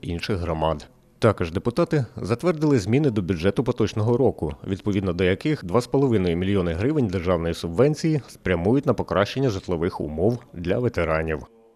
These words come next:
Про інформацію щодо діяльності Миргородської окружної прокуратури на території нашої громади станом за перше півріччя цього року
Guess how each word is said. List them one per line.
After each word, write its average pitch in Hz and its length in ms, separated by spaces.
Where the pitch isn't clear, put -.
Про 151 120
інформацію 165 540
щодо 131 260
діяльності 110 540
Миргородської 90 600
окружної 104 400
прокуратури 113 640
на 90 120
території 85 520
нашої 80 360
громади 82 500
станом 123 380
за 139 100
перше 101 300
півріччя 95 500
цього 82 360
року 156 300